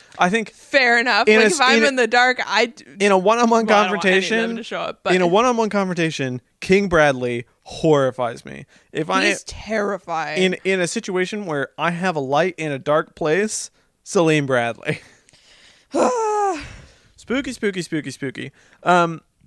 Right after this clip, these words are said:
Speaker 1: yeah, 'cause, uh, actually, I think Gluttony would actually be really horrifying in real life as well.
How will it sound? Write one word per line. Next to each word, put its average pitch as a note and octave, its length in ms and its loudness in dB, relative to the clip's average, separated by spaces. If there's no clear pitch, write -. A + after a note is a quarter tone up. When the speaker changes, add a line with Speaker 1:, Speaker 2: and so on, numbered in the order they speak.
Speaker 1:
yeah, E3 300 0
'cause, F3+ 380 -2
uh, G3+ 140 4
actually, G#3+ 340 -2
I D#4 40 -6
think A4 180 -6
Gluttony G#3+ 320 2
would G3+ 120 4
actually F#3+ 220 2
be F#3+ 80 -2
really E3+ 260 0
horrifying D3+ 480 2
in C3+ 80 -6
real C3 120 -2
life B2 240 -2
as B2+ 180 -6
well. A2+ 320 0